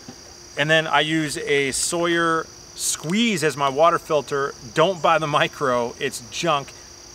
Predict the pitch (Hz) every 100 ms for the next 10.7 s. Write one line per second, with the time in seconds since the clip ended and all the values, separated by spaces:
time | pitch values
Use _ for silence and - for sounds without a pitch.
0 | - 160 180 170 156 143 151 190 151 139
1 | 139 - - - 151 139 165 147 147 -
2 | 147 131 127 123 120 120 120 165 156 -
3 | 196 143 135 135 120 - 160 175 147 123
4 | - 156 139 113 120 - - - - -
5 | - - 131 127 127 - - 160 156 180
6 | 170 143 143 - 156 143 120 147 165 185
7 | 160 147 - 131 127 208 202 143 135 123
8 | 117 - - 170 170 165 - 233 226 190
9 | 208 220 165 156 139 139 156 165 135 139
10 | 123 107 - 180 147 127